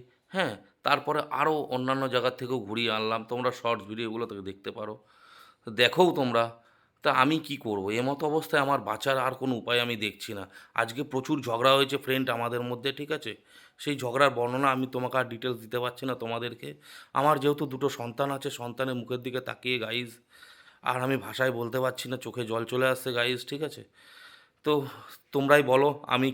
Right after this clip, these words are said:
কি করব? ডিভোর্স ছাড়া তো আমার আর কোনো উপায় নেই। আমি এই পথটাই মনে হয় আমাকে বেছে নিতে হবে লাস্ট পথ, কারণ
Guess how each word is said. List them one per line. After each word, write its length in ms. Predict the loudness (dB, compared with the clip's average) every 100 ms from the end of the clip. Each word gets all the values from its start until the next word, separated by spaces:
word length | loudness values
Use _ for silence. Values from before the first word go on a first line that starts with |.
| -2
কি 100 | -8 -6
করব? 180 | -4 -4 -6
ডিভোর্স 340 | -4 2 2 2 0
ছাড়া 180 | 0 2
তো 40 | 0
আমার 140 | 2 2 0
আর 60 | 0
কোনো 140 | -4 -4
উপায় 240 | -4 -4 -4 -8
নেই। 140 | -10 -14 -20 -20 -20 _ _ -4
আমি 160 | 0 0 2
এই 80 | 0 0
পথটাই 340 | -4 2 2 2
মনে 120 | 0 2
হয় 140 | 2 2
আমাকে 180 | 0 0
বেছে 180 | 0 -2 -4
নিতে 140 | -2
হবে 140 | -2 0 0
লাস্ট 220 | -2 -6 -16
পথ, 180 | -18 -18 -20 _ _ _ _ -6
কারণ 160 | 0